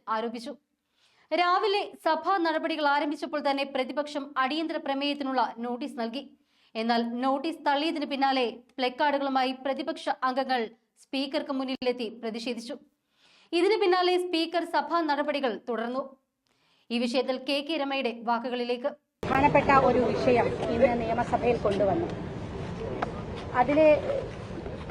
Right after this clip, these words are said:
Speaker 2: ജയിൽ പുള്ളികൾക്ക് പരോൾ കൊടുക്കുന്നത് ആദ്യത്തെ വിഷയമല്ല. നമ്മൾ നിരവധി പ്രാവശ്യം കേരളം ഇത് ചർച്ച ചെയ്തതാണ്.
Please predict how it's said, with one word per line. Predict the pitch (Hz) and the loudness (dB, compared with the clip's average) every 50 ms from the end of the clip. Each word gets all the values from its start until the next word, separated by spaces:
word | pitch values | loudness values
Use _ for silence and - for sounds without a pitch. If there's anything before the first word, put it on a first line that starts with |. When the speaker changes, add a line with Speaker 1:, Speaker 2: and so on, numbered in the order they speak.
| - - - | -8 -4 2
Speaker 2:
ജയിൽ | 247 240 269 302 294 | 4 4 4 4 4
പുള്ളികൾക്ക് | - 330 320 302 302 311 302 294 285 - - - - 320 | 4 4 4 6 6 6 6 4 4 4 2 2 8 8
പരോൾ | 247 247 262 269 285 302 320 | 10 10 10 10 10 8 8
കൊടുക്കുന്നത് | 294 294 277 269 208 202 - 277 269 | 8 8 8 8 6 4 0 4 4
ആദ്യത്തെ | 330 294 285 294 - - 339 | 6 6 6 4 4 4 2
വിഷയമല്ല. | 302 - - 302 302 - 226 202 - 311 294 | 2 2 2 2 2 4 4 2 2 2 2
നമ്മൾ | - - 269 269 | 4 4 4 4
നിരവധി | 269 269 277 294 320 330 349 349 349 311 | 6 6 10 12 12 12 12 12 10 8
പ്രാവശ്യം | 285 277 262 262 269 294 294 269 - - | 4 4 6 6 4 4 2 0 2 2
കേരളം | 254 254 254 262 269 254 | 4 4 4 4 2 2
ഇത് | 240 262 254 - | 2 2 4 4
ചർച്ച | 254 226 214 - | 4 2 4 6
ചെയ്തതാണ്. | 208 190 196 202 185 170 160 | 6 6 6 6 0 -2 -4